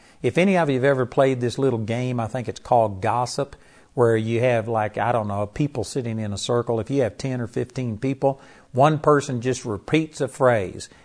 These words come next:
and you whisper it in the person's ear. You can't repeat it. You just have to say it one time. And then that person has to relay it to the next, and on and on and on, all the way around that circle.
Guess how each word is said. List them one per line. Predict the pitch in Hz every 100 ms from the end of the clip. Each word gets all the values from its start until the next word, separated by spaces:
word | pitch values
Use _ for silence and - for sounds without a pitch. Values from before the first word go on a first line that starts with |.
| _
and | 123 107
you | 107
whisper | 123 147 - 143
it | 127
in | 117
the | 110
person's | 135 127 123 110 -
ear. | 135 120 92
You | 92
can't | 92 139 139 -
repeat | 135 123 - 143 147
it. | 151 143
You | 110
just | 123 120
have | 139 123
to |
say | - 127
it | 117
one | 113 117 139
time. | 139 135 104 87 - - - _
And | 127 107 113
then | 151 117
that | 120 143 -
person | 143 123 127
has | 117 131 123
to | 117
relay | 113 113 127
it | 127 -
to | 120
the | 113
next, | 123 113 -
and | 117 110
on | 123 127
and | 127
on | 127 123
and | 120
on, | 123 104
all | 120 139
the | 131
way | 127 131
around | 120 113 131 123
that | 120 -
circle. | - 131 127 85